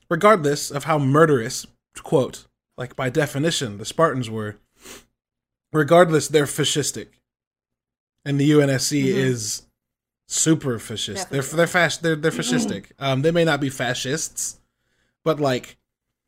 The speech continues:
Speaker 1: them trying to, like, force control
Speaker 2: Yeah.
Speaker 1: over colonies that are not their own, it's, it's not great.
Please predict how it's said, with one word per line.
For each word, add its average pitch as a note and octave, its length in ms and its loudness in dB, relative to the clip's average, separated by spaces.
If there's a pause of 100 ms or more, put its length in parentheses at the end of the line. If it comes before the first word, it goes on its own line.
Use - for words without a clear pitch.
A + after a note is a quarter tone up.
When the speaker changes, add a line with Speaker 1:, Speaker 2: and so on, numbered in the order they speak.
(320)
Speaker 1:
them D3+ 460 4
trying C#3+ 500 0
to, C3+ 480 2
like, A#2+ 400 -4 (1080)
force D#3 500 2
control D3+ 720 2
Speaker 2:
Yeah. D3+ 60 0
Speaker 1:
over C3+ 160 0
colonies C#3 480 -4
that C3 100 -4
are B2+ 80 -2
not C3 220 -4
their B2+ 200 -2
own, C3+ 140 -6
it's, A3 280 -6
it's F#3+ 240 -6
not A3+ 220 4
great. F#3+ 340 4